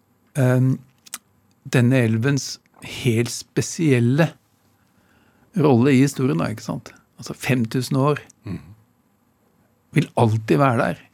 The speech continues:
Speaker 1: ikke sant? Jeg har skrevet om noe som aldri vil forsvinne, med mindre menneskeheten og planeten forsvinner.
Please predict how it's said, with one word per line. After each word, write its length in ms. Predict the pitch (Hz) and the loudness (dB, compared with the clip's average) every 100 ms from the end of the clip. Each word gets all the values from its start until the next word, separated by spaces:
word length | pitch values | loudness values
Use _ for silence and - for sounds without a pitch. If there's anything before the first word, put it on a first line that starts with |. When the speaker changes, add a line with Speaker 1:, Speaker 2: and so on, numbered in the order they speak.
| _ | _
Speaker 1:
ikke 80 | - | -18
sant? 120 | - - | -18 0
Jeg 100 | 139 | 2
har 80 | 151 | 2
skrevet 360 | - 143 104 | 2 -2 0
om 100 | 147 | -2
noe 100 | 135 | -4
som 200 | 120 147 - _ _ _ _ - | -4 -8 -10 _ _ _ _ 0
aldri 400 | 170 110 117 147 | 2 2 0 2
vil 160 | 127 | 0
forsvinne, 420 | 139 147 139 175 - _ _ _ | 0 0 2 0 -4 _ _ _
med 100 | 151 | 4
mindre 220 | 147 123 127 | 6 6 4
menneskeheten 600 | 113 - 110 104 135 131 | 0 -2 -6 -4 -2 -2
og 360 | 120 117 113 | -2 -4 -6
planeten 420 | - 131 113 127 | -4 -2 -2 -2
forsvinner. 360 | 120 123 147 | -2 -2 -2